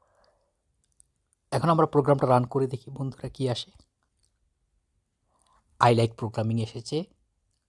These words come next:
এবং ভেরিয়েবলগুলোর মানও যেমন নেমটা এসএইচ থার্টি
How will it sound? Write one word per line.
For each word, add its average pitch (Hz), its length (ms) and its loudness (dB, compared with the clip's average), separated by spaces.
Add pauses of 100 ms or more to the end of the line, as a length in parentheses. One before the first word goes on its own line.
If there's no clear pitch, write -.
(800)
এবং 139 140 6 (600)
ভেরিয়েবলগুলোর 120 680 -2
মানও 127 200 -2 (260)
যেমন 113 240 0
নেমটা 120 280 0 (100)
এসএইচ 143 340 -2 (440)
থার্টি 120 280 -2